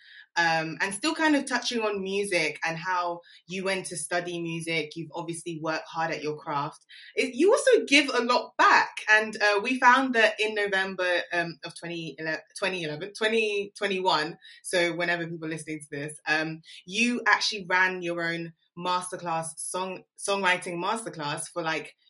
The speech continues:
new writers or old writers who would like just advice and just, uh, kind of insight into your creative process. What is it that made you feel like, "Yeah, I'm ready to kind of give out all the stuff that I have kind of poured into my music"?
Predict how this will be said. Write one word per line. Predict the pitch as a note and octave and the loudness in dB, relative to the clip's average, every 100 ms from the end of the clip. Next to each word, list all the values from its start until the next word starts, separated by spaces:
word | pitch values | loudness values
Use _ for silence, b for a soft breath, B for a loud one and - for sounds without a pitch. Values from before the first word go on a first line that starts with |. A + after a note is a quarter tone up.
| - | -8
new | F3 F#3 F3+ | -6 -4 2
writers | E3+ E3+ E3 F3+ E3 E3 D#3 | 2 2 0 -4 -4 -4 -4
or | D3+ | -2
old | F3 F3 | -2 -2
writers | E3+ E3 D#3+ E3 D#3+ D#3 B B | -2 -2 -4 -6 -8 -8 B B
who | F#3+ F#3+ | -2 0
would | E3+ | 2
like | F3+ F3 - | 2 0 -2
just | E3+ D#3+ | -8 -8
advice | D#3 D#3+ F3 E3+ E3+ E3+ E3+ | -4 2 4 6 4 -2 -6
and | D#3+ D#3 | -8 -6
just, | D#3+ - B B - | -8 -10 B B -2
uh, | F3 E3 | 2 2
kind | G3+ G3 | 2 -2
of | F3 G3 | -2 -4
insight | G3 F#3 F3+ E3+ | -4 -2 -2 -2
into | F3 F3 | -6 -4
your | F3+ F3+ | -4 -2
creative | - F3 E3+ E3+ - | -2 -2 -2 -8 -4
process. | F3+ F3+ C#3+ C3 F3+ - B B B | -2 -2 -4 -6 -8 -12 B B B
What | G3+ B3+ A4+ | -2 2 4
is | A4+ G#4+ | 4 4
it | - | 2
that | B3 | 2
made | B3+ C4 A#3+ | 4 4 2
you | - | -2
feel | A#3 A3+ | 0 2
like, | G3+ E3 - | 2 0 0
"Yeah, | F3 D#3+ D3 | 4 4 2
I'm | D#3+ D#3+ | -4 -4
ready | E3+ E3+ | -4 -4
to | E3+ | -10
kind | - D#3+ D#3 | -10 -8 -6
of | D3+ D3+ b b _ - | -6 -8 b b _ 2
give | F#3+ - - | 2 2 2
out | F3 D#3 D3+ - | 2 2 -2 -6
all | F3 | -4
the | E3+ | -4
stuff | - D#3 D3 | -4 -6 -6
that | D#3 | -4
I | D3 D3+ D3+ | 0 0 -2
have | D#3 D3+ | -6 -8
kind | D#3 D3+ | -8 -6
of | D3+ - | -8 -10
poured | E3 D#3 | -6 -4
into | D#3 D3 | -4 -6
my | D3+ E3+ E3+ | -4 -4 -4
music"? | D3+ D3 D3 C#3+ - | -4 -6 -6 -6 -8